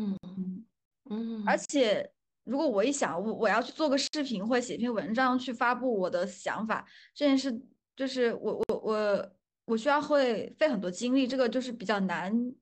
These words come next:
Speaker 1: 难做的一件事情。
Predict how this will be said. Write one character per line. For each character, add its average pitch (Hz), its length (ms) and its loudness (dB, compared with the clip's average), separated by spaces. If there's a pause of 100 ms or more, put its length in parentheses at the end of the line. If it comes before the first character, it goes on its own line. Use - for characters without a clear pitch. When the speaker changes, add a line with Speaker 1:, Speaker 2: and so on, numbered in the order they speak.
(960)
Speaker 1:
难 220 360 2
做 403 300 4
的 214 120 0
一 196 40 -2
件 208 140 -6
事 226 180 -4
情。 247 260 -12